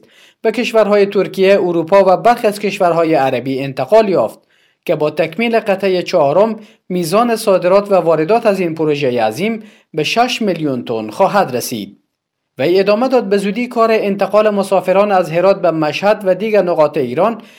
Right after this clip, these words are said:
از این خط آهن در ایستگاه روزنک ولسوالی غوریان فراهم خواهد شد.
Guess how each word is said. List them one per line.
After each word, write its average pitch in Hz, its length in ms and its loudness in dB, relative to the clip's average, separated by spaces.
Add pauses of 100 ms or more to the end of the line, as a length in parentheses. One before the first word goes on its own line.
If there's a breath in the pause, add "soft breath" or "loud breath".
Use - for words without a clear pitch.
(160 loud breath)
از 190 200 -2
این 226 160 -4
خط 208 260 0
آهن 185 320 2
در 185 140 2
ایستگاه 160 440 0
روزنک 170 600 0
ولسوالی 160 480 0
غوریان 110 480 -4
فراهم 190 460 0
خواهد 113 360 -2
شد. 98 300 -6